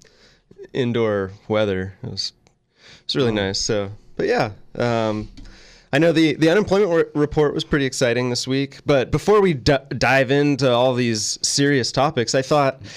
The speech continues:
Speaker 1: um,
Speaker 2: Mm.
Speaker 1: just starting with a little some, something funny would, would be a good way to start the show, right? That's how the,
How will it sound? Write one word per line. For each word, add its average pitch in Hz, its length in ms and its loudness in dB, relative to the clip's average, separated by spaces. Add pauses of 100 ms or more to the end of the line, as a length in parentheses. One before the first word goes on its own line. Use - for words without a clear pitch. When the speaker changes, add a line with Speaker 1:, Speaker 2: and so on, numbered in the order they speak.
(420)
Speaker 1:
um, 123 360 2
Speaker 2:
Mm. - 180 -14
Speaker 1:
just 175 260 -2
starting 165 260 2
with 160 140 0
a - 20 2
little 156 220 2
some, 139 200 0 (200)
something 160 340 -2
funny 156 440 2
would, 107 260 -2 (280)
would 123 120 -2
be 127 140 0
a 113 60 0
good 117 140 -2
way 113 100 2
to 107 60 -4
start 107 260 -2
the 101 80 -6
show, 110 380 -4 (500)
right? 151 200 2
That's - 160 0
how 175 140 4
the, 117 260 -2